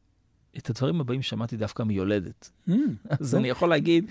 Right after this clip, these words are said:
Speaker 2: מקור
Speaker 1: שאם
Speaker 2: אישי.
Speaker 1: היא מזדהה
Speaker 2: כן.
Speaker 1: עם זה, אה, ובכלל לא בהקשר של פרשת השבוע, היא אמרה שה-, אה, ההבדל אצלה,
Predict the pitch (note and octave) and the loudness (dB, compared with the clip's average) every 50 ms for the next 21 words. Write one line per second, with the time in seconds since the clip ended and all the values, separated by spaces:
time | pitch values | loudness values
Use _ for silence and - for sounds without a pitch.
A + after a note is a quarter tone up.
0 | - - D#3 C3+ - F#3+ F#3+ F#3+ F3 F#3 D#3+ B2 B2+ D#3+ G3+ C4 E4 D4+ E3+ C3 | -6 -2 -2 0 4 6 8 8 8 8 8 8 8 10 8 8 8 4 4 6
1 | C3+ A#2+ A2 A2+ A2 A2+ A#2 A#2 G#2+ G#2 A2+ A2 B2 E3 - - - - - - | 6 8 8 8 6 6 4 2 2 2 0 0 0 -2 -6 -12 -20 -20 -20 -20
2 | - - - _ _ - - A2 G#2+ G#2+ A2 A2 A#2+ B2 B2 - F3+ F#3+ G3 F#3 | -20 -20 -20 _ _ -8 -6 -4 -2 0 0 2 2 2 2 2 2 4 4 4
3 | F#3 E3+ - - F3 E3 E3+ F#3 C#3 B2+ D3+ - - C3+ - B2 A2 G#2+ A2 G#2 | 2 0 0 -2 -4 -2 -2 -2 -2 -2 -2 -2 -2 -2 -2 -2 0 0 -2 -4
4 | G2 - _ _ _ _ _ - - - - - _ _ - A#2 G2+ G2 G#2+ B2 | -4 -8 _ _ _ _ _ -20 -20 -20 -20 -20 _ _ -2 -2 0 0 0 0
5 | D3+ G3 F3+ D3+ D3+ - A#3 - - - - _ _ - - - - A2 G2+ G2+ | -2 -2 -2 -2 -4 -4 -6 -10 -14 -18 -18 _ _ -14 -12 -10 -8 -6 -6 -6
6 | G2+ - - _ _ - - G2 F#2+ G2 F#2+ F#2+ G#2 A2+ A#2+ - _ _ _ _ | -8 -10 -12 _ _ -12 -12 -10 -10 -8 -10 -10 -10 -10 -12 -14 _ _ _ _
7 | _ _ - - A2 G#2 G2 G2+ A#2 C#3 D#3+ E3+ - - - - - A2+ G#2+ | _ _ -8 -6 -6 -6 -4 -2 -2 -2 -2 -2 -6 -10 -10 -8 -4 -4 -4